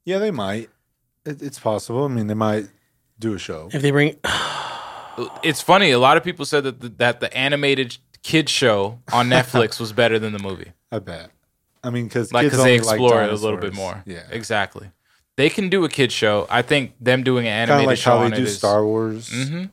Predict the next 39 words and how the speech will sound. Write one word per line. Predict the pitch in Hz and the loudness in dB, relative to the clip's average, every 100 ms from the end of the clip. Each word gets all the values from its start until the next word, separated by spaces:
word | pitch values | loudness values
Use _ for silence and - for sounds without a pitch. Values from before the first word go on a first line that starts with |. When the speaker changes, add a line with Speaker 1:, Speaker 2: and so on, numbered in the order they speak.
| 120 | -10
Speaker 1:
episodes | 107 - 110 104 101 98 | -10 -8 -2 -2 -2 -6
with, | 95 90 | -8 -8
like, | 85 85 _ _ _ _ _ _ _ | -10 -12 _ _ _ _ _ _ _
you | 117 | -8
know, | 107 92 | -6 -6
sometimes | 87 107 95 98 92 | -10 -14 -10 -10 -8
they | 92 | -12
show | 87 98 85 | -12 -12 -14
beasts. | - 87 87 - - | -16 -20 -18 -20 -10
And | - 127 | -4 -2
Speaker 2:
Yeah. | 120 113 | -2 -4
Speaker 1:
stuff. | - | -8
Kinda | - 160 | 0 4
like, | 156 | 4
I | 135 | 4
guess, | 123 135 | 2 0
in | 131 | -2
the | 107 | -4
Bad | 95 98 98 | -2 -4 -4
Batch, | 85 80 - - | -8 -8 -16 -16
you | |
know, | 92 | -14
how | 90 | -12
they | 92 | -12
have, | 87 90 85 _ - _ | -10 -10 -12 _ -20 _
sometimes | - 104 104 98 90 | -12 -6 -4 -4 -8
the, | 95 90 | -8 -8
the | 95 107 | -6 -4
Speaker 3:
Yeah. | 107 | -2
Speaker 1:
girl | 98 92 | -2 -4
can | 101 | -10
interact | 90 87 87 82 - | -14 -12 -12 -12 -14
with | 85 78 _ _ - - _ _ - | -20 -20 _ _ -20 -20 _ _ -8
all | 98 | -8
the | |
beasts | 87 - 85 - - | -8 -12 -14 -16 -18
and | 85 | -18
stuff. | - 85 85 - | -18 -16 -16 -14
Speaker 3:
Mm-hmm. | 107 104 101 | -14 -12 -12